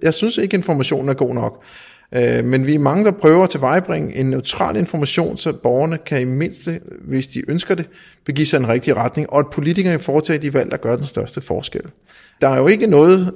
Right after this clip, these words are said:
der er så, så frustrerende som enkeltborger. Det er, hvis du synes, du gør en indsats, så for at vide, er der, er, gør det virkelig en forskel, det her? Det er da enormt frustrerende, fordi du måske synes, det har været svært, eller noget andet.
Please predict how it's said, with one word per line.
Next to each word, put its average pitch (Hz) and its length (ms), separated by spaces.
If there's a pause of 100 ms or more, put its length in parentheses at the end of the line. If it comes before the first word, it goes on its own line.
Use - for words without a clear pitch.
(100)
der 143 60
er 131 220
så, 160 200 (1400)
så - 160
frustrerende - 540
som - 200
enkeltborger. 160 480
Det 131 140
er, 135 120
hvis 175 140
du - 120
synes, - 280
du 180 100
gør 156 140
en 147 100
indsats, 156 280
så 151 140
for - 160
at 131 100
vide, 160 240
er 139 100
der, 170 100 (120)
er, 139 100
gør 135 200
det 202 140
virkelig 131 220
en 117 60
forskel, - 380
det - 80
her? 113 100 (180)
Det 180 120
er 196 40
da 190 60
enormt 202 260
frustrerende, 127 420
fordi 143 280 (200)
du 143 40
måske 143 300
synes, 175 180
det - 60
har 170 60
været 131 140
svært, 190 440
eller 151 200
noget 131 160
andet. 180 180